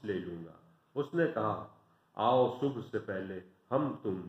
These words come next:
पिछले एक बरस में मरने वालों के फोटो देखें।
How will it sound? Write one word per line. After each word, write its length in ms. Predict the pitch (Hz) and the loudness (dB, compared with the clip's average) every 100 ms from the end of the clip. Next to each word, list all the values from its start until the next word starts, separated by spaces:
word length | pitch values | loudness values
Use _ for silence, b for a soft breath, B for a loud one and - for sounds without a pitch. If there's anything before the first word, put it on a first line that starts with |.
| - _ _ _ | -14 _ _ _
पिछले 400 | 127 127 135 117 | -10 -4 0 0
एक 140 | 123 113 | 0 0
बरस 260 | 104 101 107 | 0 -2 -4
में 180 | 98 95 | -6 -4
मरने 280 | 101 117 | -4 -4
वालों 340 | 107 95 92 92 | -2 -2 -2 -4
के 180 | - 82 | -6 -12
फोटो 640 | - _ - 98 104 113 | -14 _ -14 -12 -8 -6
देखें। 360 | 98 82 - | -6 -10 -14